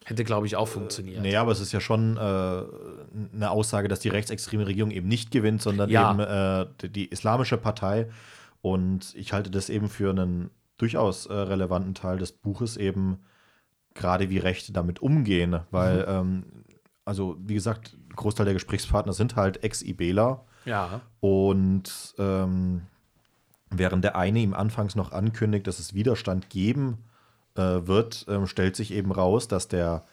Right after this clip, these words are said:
Speaker 2: andere, der wesentlich einflussreichere, äh, schon seit mindestens zehn Jahren mit dem Sieg der Partei gerechnet hat und sich deswegen schon mal in Stellung gebracht hat, aber eben, zumindest wird es glaubhaft vermittelt,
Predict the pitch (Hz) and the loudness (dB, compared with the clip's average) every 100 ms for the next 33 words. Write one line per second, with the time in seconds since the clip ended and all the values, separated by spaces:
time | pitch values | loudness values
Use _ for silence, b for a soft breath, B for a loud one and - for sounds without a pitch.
0 | b b _ - 117 156 101 92 107 101 | b b _ 0 4 4 4 4 4 2
1 | 87 92 95 - 90 113 113 98 - 87 | 0 0 -2 -2 -2 2 0 0 0 -2
2 | 101 90 98 113 B B B B _ 107 | 0 2 2 2 B B B B _ 4
3 | 101 101 98 98 104 - _ _ _ _ | 6 6 6 4 2 -4 _ _ _ _
4 | 135 120 107 107 98 98 107 104 107 - | -2 2 2 2 2 2 2 2 2 0
5 | 101 - 107 98 95 98 107 107 95 101 | -4 -2 0 4 4 2 0 -2 -2 -2
6 | 92 - 113 107 - 92 104 92 90 B | -2 -2 -2 -2 -2 -2 0 2 0 B
7 | B B B - 87 107 151 139 113 113 | B B B -4 0 0 0 0 0 0
8 | 107 92 101 101 - 98 98 95 101 98 | -2 -4 -2 -2 0 0 0 0 0 2
9 | 98 101 92 90 107 123 139 107 - 101 | 2 0 -2 0 2 2 2 0 0 -2
10 | 127 87 92 110 82 98 101 57 - - | -2 0 2 0 0 -4 -4 -8 -14 -18
11 | - B B B 98 98 95 101 92 - | -20 B B B -2 -2 0 -2 -4 -10
12 | - 95 95 95 - 90 92 95 107 110 | -2 0 2 0 -4 0 0 4 2 2